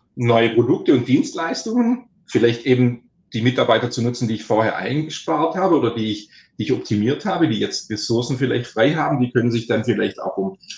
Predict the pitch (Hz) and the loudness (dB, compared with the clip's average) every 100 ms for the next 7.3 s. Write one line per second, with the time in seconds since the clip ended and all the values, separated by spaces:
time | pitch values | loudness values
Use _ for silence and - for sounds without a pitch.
0 | _ 98 95 95 104 117 151 175 120 107 | _ 0 0 0 0 0 0 0 2 0
1 | 107 147 - 147 151 - 165 165 - 170 | 0 -2 0 -4 -4 -4 -4 -4 2 2
2 | 185 202 - _ _ _ - _ _ _ | 4 0 -4 _ _ _ -20 _ _ _
3 | - 131 135 - 127 120 117 113 131 123 | 4 6 6 2 4 4 2 -2 0 0
4 | 123 120 123 110 117 170 180 98 95 95 | -2 -2 0 0 2 0 -2 -6 -6 -12
5 | _ _ _ _ _ - 107 107 143 147 | _ _ _ _ _ -2 0 4 6 6
6 | 135 - 127 127 127 123 120 120 - 117 | 2 0 0 2 0 -2 0 -2 -2 -4
7 | 107 156 160 | 0 -2 -2